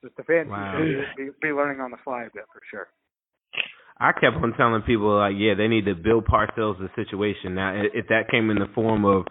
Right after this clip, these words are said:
Speaker 2: Josh McDaniels, ha-, so be it, but that, that seemed like the perfect formula. Wasn't it me, uh, last week, Ace, where I was saying that Stefanski <laughs> was,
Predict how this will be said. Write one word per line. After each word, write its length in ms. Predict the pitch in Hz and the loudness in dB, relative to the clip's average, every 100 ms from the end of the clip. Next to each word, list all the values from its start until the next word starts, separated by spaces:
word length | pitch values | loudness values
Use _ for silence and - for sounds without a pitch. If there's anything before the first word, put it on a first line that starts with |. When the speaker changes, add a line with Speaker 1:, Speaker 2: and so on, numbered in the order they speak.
| - - - - | -14 -20 -20 -2
Speaker 2:
Josh 160 | 110 110 107 | 2 2 2
McDaniels, 560 | 98 110 120 113 104 | 4 6 8 6 4
ha-, 220 | 98 98 - - | -2 -10 -10 -6
so 140 | 113 104 | -2 0
be 240 | 104 110 | 4 4
it, 120 | 95 | 2
but 300 | 98 98 85 95 | 0 0 -2 -2
that, 220 | 113 - | -2 0
that 140 | 107 113 | -2 0
seemed 200 | - 113 | 0 2
like 160 | 104 92 | 0 -2
the 80 | 95 | -2
perfect 380 | 113 101 98 - | 0 0 -4 -2
formula. 420 | 110 101 98 95 - - - | -2 0 -4 -6 -10 -6 4
Wasn't 360 | 160 233 277 | 4 6 6
it 80 | 226 | 8
me, 260 | 196 185 165 165 | 8 8 6 6
uh, 240 | 139 139 135 | 6 6 6
last 320 | 147 151 151 | 6 4 4
week, 140 | 139 131 | 4 6
Ace, 240 | 135 131 | 4 4
where 160 | 120 117 | 4 4
I 60 | |
was 160 | 113 113 135 | 4 2 2
saying 200 | 120 110 | 4 2
that 200 | 98 - | 0 -2
Stefanski 540 | 110 117 117 - 117 | -2 0 0 0 0
<laughs> 80 | 117 | 2
was, 140 | 147 | 0